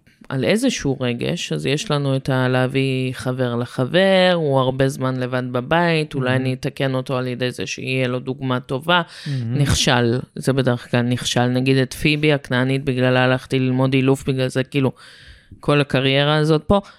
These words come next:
Speaker 1: הבאתי אותה כדי שהיא תהיה חברה לחזי, שלא אהב זכרים מסוימים.
Speaker 2: Mhm.
Speaker 1: ו-, ומשם זה, זה נהיה טיולים מופרדים, ולהביא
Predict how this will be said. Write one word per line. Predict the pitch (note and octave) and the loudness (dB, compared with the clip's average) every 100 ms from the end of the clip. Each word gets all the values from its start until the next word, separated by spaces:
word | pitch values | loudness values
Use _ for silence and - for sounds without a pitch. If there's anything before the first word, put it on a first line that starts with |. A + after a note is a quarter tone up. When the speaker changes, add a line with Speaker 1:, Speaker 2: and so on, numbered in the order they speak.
| _ _ - | _ _ -6
Speaker 1:
הבאתי | C#3 D3 D3 C#3+ | 0 0 2 2
אותה | D3 D#3 | 2 0
כדי | - C#3+ C3+ | 0 2 2
שהיא | - C#3 | 2 0
תהיה | C3+ C3 | 2 2
חברה | - C3 A#2+ B2 | 2 0 2 2
לחזי, | B2+ - G3+ F#3+ D#3+ | 0 2 2 2 -2
שלא | - C3+ C3+ C3 C3 | 0 0 2 2 4
אהב | C3 C3 C#3 - | 2 0 -6 -14
זכרים | - - - C3+ C3 B2+ | -8 -6 0 2 4 2
מסוימים. | B2 - B2 B2 A2+ - - - _ - | -2 -2 -2 -2 -2 -6 -12 -18 _ -8
Speaker 2:
Mhm. | C3+ A#2+ A#2+ B2 - _ - | -6 -4 -6 -8 -14 _ -10
Speaker 1:
ו-, | B2+ C3 A#2+ A#2+ | -6 -2 0 2
ומשם | C#3 D3+ F3 - - G3+ F#3+ | 2 4 4 2 2 2 4
זה, | D3 C3+ C3+ C3+ | 4 2 2 0
זה | C3+ C3+ B2+ B2+ | 0 0 0 0
נהיה | B2+ B2+ C3 B2+ C3 | 0 2 2 0 -2
טיולים | C#3 C3 C#3+ D3+ D#3 D3 C#3+ | -2 -2 -2 -4 -8 -10 -10
מופרדים, | C#3+ - C#3+ C3+ C#3+ G#3+ B3 C#4 D4+ C#4 - - - - - | -10 -12 -10 -6 0 4 4 4 0 -4 -8 -18 -18 -20 -2
ולהביא | C#3+ C3+ C#3 | 2 4 4